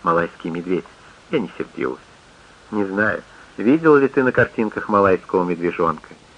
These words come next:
Они такие смешные, носишки у них похожи на хоботы, только черные-черные и блестят». Так вот, мы с папой шли по тротуару, он крепко держал меня за руку.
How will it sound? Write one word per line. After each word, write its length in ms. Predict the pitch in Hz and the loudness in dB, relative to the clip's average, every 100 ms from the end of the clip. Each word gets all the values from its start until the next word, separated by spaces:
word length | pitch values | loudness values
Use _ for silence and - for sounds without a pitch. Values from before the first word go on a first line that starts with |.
| - | -6
Они 160 | 95 101 | -4 2
такие 340 | 110 - 110 - | 2 2 -2 -2
смешные, 520 | 110 - 123 143 82 - - - | -4 -2 -2 0 -2 -10 -8 -2
носишки 460 | 107 - 110 - | 0 2 2 2
у 40 | 107 | 2
них 180 | 101 | 2
похожи 400 | - 101 120 107 | 4 4 6 6
на 120 | 107 107 | 4 4
хоботы, 480 | 139 135 95 80 - - - | 4 4 4 0 -2 -14 -2
только 280 | - 107 107 | 2 4 2
черные-черные 880 | - 180 165 131 - 87 80 78 98 | 4 4 4 0 2 4 4 2 -2
и 20 | |
блестят». 520 | 92 82 - 73 69 - - - - - _ - - - - - - - - | -2 -6 -6 -8 -8 -14 -20 -20 -20 -20 _ -20 -20 -20 -20 -20 -20 -20 -2
Так 200 | 156 - | 0 2
вот, 220 | 98 87 - - - - - | 2 2 -2 -20 -20 -12 -4
мы 160 | 147 | -2
с 80 | - | -2
папой 280 | 147 147 143 | -2 0 0
шли 200 | - 147 | 0 -2
по 100 | - | -2
тротуару, 540 | - 127 143 151 139 | -2 -2 0 0 2
он 100 | 101 | 2
крепко 380 | 98 127 143 - | 2 0 0 0
держал 340 | 101 95 107 107 | -2 0 -2 -2
меня 240 | 101 87 | -6 -4
за 200 | 80 73 | -2 -4
руку. 280 | 76 - - | -6 -14 -20